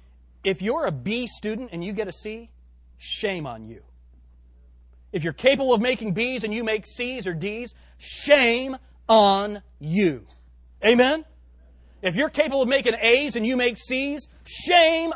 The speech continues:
on you. You teachers, if you're capable of raising your children, your students,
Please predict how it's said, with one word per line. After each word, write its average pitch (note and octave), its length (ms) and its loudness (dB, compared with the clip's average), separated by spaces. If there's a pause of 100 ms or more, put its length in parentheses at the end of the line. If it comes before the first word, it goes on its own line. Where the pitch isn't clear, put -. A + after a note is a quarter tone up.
on C4 500 0
you. F3+ 640 -2 (240)
You C4 220 0
teachers, G#3 580 -6 (200)
if A3+ 180 0
you're A3+ 180 2
capable G#3 760 -4 (180)
of F3 160 4
raising C#4 720 6
your C4+ 260 6
children, G3 600 0
your A#3 180 6
students, A#3 800 -2